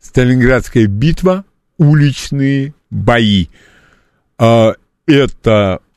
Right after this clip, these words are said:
я, по крайней мере, буду слушать с колоссальным удовольствием.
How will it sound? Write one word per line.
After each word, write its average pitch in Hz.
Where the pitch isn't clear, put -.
я, 175
по 143
крайней 123
мере, 165
буду 123
слушать 139
с -
колоссальным 117
удовольствием. 104